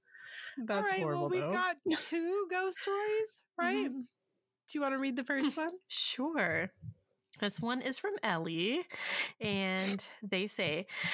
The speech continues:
Speaker 1: "Just want to say that I love the show and all the fun, uh, all the fun packed in every episode."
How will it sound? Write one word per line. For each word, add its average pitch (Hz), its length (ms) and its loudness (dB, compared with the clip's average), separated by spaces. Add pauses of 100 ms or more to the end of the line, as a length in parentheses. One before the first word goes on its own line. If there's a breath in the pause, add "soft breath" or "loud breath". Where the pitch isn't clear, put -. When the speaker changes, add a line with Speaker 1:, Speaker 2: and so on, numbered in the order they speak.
(480 loud breath)
Speaker 1:
"Just 214 280 0
want 302 260 0
to 330 100 -6
say 196 320 0
that - 160 -4
I 190 80 2
love 208 260 0
the 254 100 -2
show 160 380 0
and 147 220 -4
all 175 200 0
the 208 120 -2
fun, 180 420 0 (260)
uh, 190 160 2 (100)
all 208 140 0
the 233 100 -4
fun 196 200 -2
packed 180 360 -2
in 170 220 -2
every 175 460 0
episode." 73 800 0